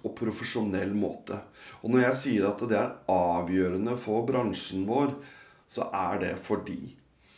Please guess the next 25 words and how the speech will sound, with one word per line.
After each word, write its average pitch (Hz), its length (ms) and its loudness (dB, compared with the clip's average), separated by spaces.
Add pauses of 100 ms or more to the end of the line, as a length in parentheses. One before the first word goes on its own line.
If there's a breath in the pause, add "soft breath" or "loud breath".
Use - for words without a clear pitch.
(600 soft breath)
hvis 95 420 0
det 143 80 4
er 131 100 4
noen 104 240 2
som 127 240 -2
har 95 400 0
en 110 300 0 (260)
dårlig 104 560 2
opplevelse 92 760 -2 (260)
med 95 560 0
en 120 140 -2 (100)
coach, - 600 -2 (840 soft breath)
så - 320 -4
er 95 300 0
det 117 80 4 (160)
veldig 120 500 2
fort 135 400 -4
gjort 139 320 0
at - 160 -6
man 113 160 0
hører: 107 540 2 (380 soft breath)
«Ja, 107 280 2 (200)
de 117 200 0
her 110 240 2
coachene, 104 640 0